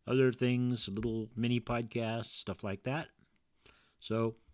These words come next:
you know, it's worth a buck a month at least. If you want to make a one-time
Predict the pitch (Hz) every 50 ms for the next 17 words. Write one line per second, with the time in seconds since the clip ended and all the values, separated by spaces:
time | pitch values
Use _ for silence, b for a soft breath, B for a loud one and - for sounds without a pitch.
0 | _ _ - 190 165 151 165 - _ - 175 - 170 185 202 202 139 107 95 110
1 | 101 - 110 101 107 120 139 - 104 92 170 196 - - - - - - - _
2 | _ _ _ _ _ _ _ _ _ b b b b b b b b b b b
3 | b b b _ - 196 220 214 - 208 208 175 165 165 170 139 - 147 147 135
4 | 127 117 - 110 101 98 95 104 147 208 226 214 - 131 117 107 107 107 107 120
5 | 113